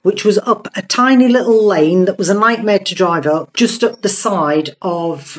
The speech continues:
um, the John Smith's football arena in Huddersfield. This pub was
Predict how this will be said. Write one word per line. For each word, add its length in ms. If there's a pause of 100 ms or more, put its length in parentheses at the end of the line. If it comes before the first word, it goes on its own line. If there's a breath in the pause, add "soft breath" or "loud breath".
um, 400
the 140
John 360
Smith's 680 (420)
football 460
arena 460 (100)
in 180
Huddersfield. 640 (300)
This 300
pub 320
was 160